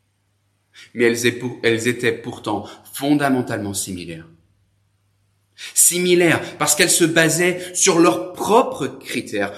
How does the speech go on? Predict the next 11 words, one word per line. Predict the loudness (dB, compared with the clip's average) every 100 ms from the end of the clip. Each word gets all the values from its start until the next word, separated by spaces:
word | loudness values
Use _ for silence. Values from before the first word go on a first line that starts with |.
| 0
leur | 2 2
propre | 0 4 4 2 -6
compréhension. | -8 -10 -10 -10 -10 -12 -18 _ _ _ _ _ _ _ _ _ _ _ _ _ _ _ _ _ _ _ _ _ _ _ _ _ _ _ _
Or, | 0 2 2 -2
dit | -6
l'apôtre | -6 -6 -8 -8
Paul | 0 2 2
dans | -2
le |
verset | -6 -6 -8
vingt-trois, « | -10 -12 -10 -6 -6 -6